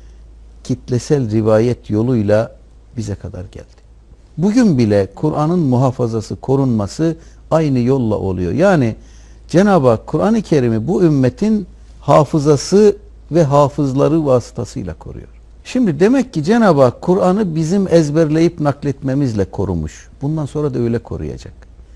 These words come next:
Peki hadisler? Aynı şekilde gelmemiş mi bize? Yani yüz binlerce hadis ezberleyen insanlar var. Hatta bu Suriye'deki bu iç savaş patlak vermeden önce biz Rihle dergisinin bir sayısında da yazdık onu.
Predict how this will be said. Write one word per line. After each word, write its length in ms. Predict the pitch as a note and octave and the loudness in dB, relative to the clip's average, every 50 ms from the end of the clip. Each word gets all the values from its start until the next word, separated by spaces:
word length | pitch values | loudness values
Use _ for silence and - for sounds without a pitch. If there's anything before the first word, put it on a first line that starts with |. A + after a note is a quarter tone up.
| - - - - - - - - | -20 -20 -20 -20 -20 -20 -18 -14
Peki 240 | - E3 - - C#3 | -12 -10 -8 -10 -10
hadisler? 640 | - - C3 C#3+ D3+ C#3+ - - - F3+ G#3+ A#3 - - - - - - - - - - - - - - - - - - - - - | -8 -8 -8 -8 -8 -8 -10 -10 -10 -10 -10 -12 -14 -20 -20 -20 -20 -20 -20 -20 -20 -20 -20 -20 -20 -20 -20 -20 -20 -20 -20 -8 -4
Aynı 240 | F3 G#3 A3 G3+ E3+ | -2 -2 -2 -2 -4
şekilde 440 | - - - - - C#3+ C3 B2+ B2 | -6 -8 -10 -8 -6 -6 -4 -4 -2
gelmemiş 580 | A#2 C3+ E3 A#3+ C4+ C4 A#3 F#3+ D#3 - - | -2 -2 -2 -2 -4 -4 -6 -6 -8 -10 -12
mi 120 | C#3+ A#2+ A2+ | -12 -12 -10
bize? 240 | A2 G#2+ A2+ A#2+ - - - - | -10 -12 -12 -14 -14 -16 -8 -4
Yani 280 | B2+ C#3+ D#3 D#3+ D#3 | 0 0 0 0 0
yüz 340 | C#3 B2 C3 C#3+ C3 B2 B2 | 0 -2 -2 -4 -4 -4 -2
binlerce 520 | D3+ E3+ E3+ D#3 E3 G3 A3+ G#3+ F3+ F#3 | 0 0 2 2 2 0 0 0 -2 -2
hadis 440 | E3 C3 D3 C#3+ D3+ G3 F#3 - - - | -2 -2 -2 -4 -4 -6 -8 -10 -10 -8
ezberleyen 640 | - B2 A#2 A#2+ A#2+ B2 B2 A#2 A#2 A2+ C3+ F3 F3+ | -6 -6 -6 -6 -6 -6 -4 -4 -4 -6 -6 -6 -6
insanlar 560 | D3 G#2+ G2+ - - - F#2 F2+ G2 B2 G#3+ | -6 -8 -8 -10 -12 -12 -12 -10 -10 -10 -10
var. 260 | A#3 A3+ F#3 - A2+ G#2 - - - - - - | -8 -8 -8 -10 -10 -12 -14 -20 -20 -20 -20 -10
Hatta 560 | - - A3 B3+ - - - D#3 C3+ C3 C#3 D#3+ | -4 -2 -2 -2 -2 -2 -2 0 0 0 0 -2
bu 220 | F3+ E3+ - - | -2 -2 -2 -4
Suriye'deki 800 | - - - - - G#3 G3 E3 D3+ C#3+ C3 A#2+ B2 A#2 - A#2+ | -8 -16 -12 -8 -6 -4 -2 -2 -2 -2 -2 -4 -6 -8 -8 -8
bu 140 | A#2+ C3+ E3+ | -6 -6 -6
iç 80 | F3 - | -8 -10
savaş 340 | - - C#3 A#2+ A2+ A2+ - | -10 -10 -10 -10 -10 -10 -10
patlak 460 | - D3 C#3+ - - B2+ A#2+ - - | -12 -12 -12 -10 -10 -12 -10 -10 -10
vermeden 420 | F3+ A3 F#3 C3+ A2+ - - B2 | -8 -8 -8 -8 -8 -8 -10 -10
önce 380 | D3+ F#3+ F#3 B2+ A2 G#2+ G#2 A#2 | -8 -8 -8 -8 -8 -8 -8 -8
biz 240 | C3+ B2+ A#2+ A2+ A#2 | -10 -10 -8 -6 -6
Rihle 300 | B2+ B2+ C#3+ D#3+ D#3 C3+ | -4 -4 -4 -4 -2 -2
dergisinin 500 | B2+ A#2+ A#2 A2+ A2+ - C3+ C3+ C3+ A#2+ | -2 -2 -4 -6 -8 -8 -8 -8 -6 -8
bir 60 | A2 | -8
sayısında 540 | - - A#2 A2+ G#2 - B2 B2+ E3 F#3+ E3+ | -8 -8 -10 -10 -10 -10 -10 -10 -10 -10 -8
da 60 | A#2+ | -8
yazdık 400 | G2+ F#2 F#2 F#2 - - - - | -8 -8 -10 -10 -14 -16 -16 -14
onu. 200 | - E2+ D#2+ | -12 -12 -14